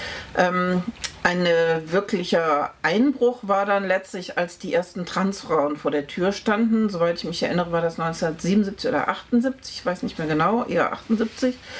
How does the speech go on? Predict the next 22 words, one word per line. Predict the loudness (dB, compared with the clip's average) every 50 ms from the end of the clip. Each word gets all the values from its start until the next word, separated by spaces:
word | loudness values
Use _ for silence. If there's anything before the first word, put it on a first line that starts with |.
| -8 -8 -6 -6 -6 -8 -8 -10 -8 2
Und | 2 4 4 4 4 2 2
jetzt | 2 2 4 4
müssen | 2 4 4 2
wir | 2
uns | 4 4
das | 2 2 2
so | -2 -4
vorstellen, | 0 0 0 0 0 0 0 0 2 2 0 2
dass | 0 0 -2 0 0
wir | 2 2 4 4 2 0
im | -2 -4 -4 -2
Sommer | 0 0 2 4 4 2 2
neunzehnhundertsechsundsiebzig | 2 -2 -4 -6 -8 -8 -4 -2 0 0 0 -2 -2 0 0 0 0 -2 -4 -6 -6 -4 -2 -2 -2
ein | -2 -2 -2
Frauenzentrum | 0 2 2 2 2 2 2 2 2 2 2 2 2
eröffnet | 2 2 0 0 0 -2 0 0 -2
hatten, | -2 0 0 0 0 0
uns | 0 0 0 0
wirklich | 0 0 0 0
erkämpft | 0 -2 2 2 2 2 2 0 0 0
hatten | 0 0 2 2 2 2 2
über | 2 0 0 0 0 0 -2